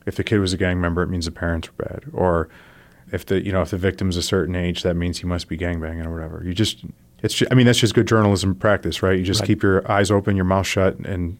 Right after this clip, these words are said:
Speaker 1: and take in what you can. Don't go into it with any preconceived notion. Just, you're there as an observer. You're there to come to as nuanced of an understanding as you can. And every,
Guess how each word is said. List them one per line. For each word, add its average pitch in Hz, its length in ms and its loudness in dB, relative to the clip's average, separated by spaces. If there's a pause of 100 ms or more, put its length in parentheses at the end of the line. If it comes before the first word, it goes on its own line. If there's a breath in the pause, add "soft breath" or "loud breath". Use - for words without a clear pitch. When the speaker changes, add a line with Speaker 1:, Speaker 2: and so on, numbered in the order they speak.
(100)
Speaker 1:
and 92 140 -6
take 104 220 0
in 98 160 2
what 95 100 -2
you 90 80 -6
can. 90 480 -2 (340)
Don't 95 200 2
go 98 160 2
into 95 260 -2
it 95 80 -4
with 95 140 -4
any 95 180 0
preconceived 92 640 -2
notion. 90 440 -2
Just, 85 300 -6
you're 90 140 0
there 92 320 4
as 90 140 2
an 92 100 -2
observer. 90 540 0
You're 87 180 -2
there 87 400 0 (840 soft breath)
to 101 100 0
come 95 240 -2
to 95 140 0
as 90 160 0
nuanced 92 360 0
of 90 80 -2
an 95 80 0
understanding 92 580 -2
as 82 100 -4
you 87 80 -4
can. 85 400 -6
And 92 120 -2
every, 92 320 0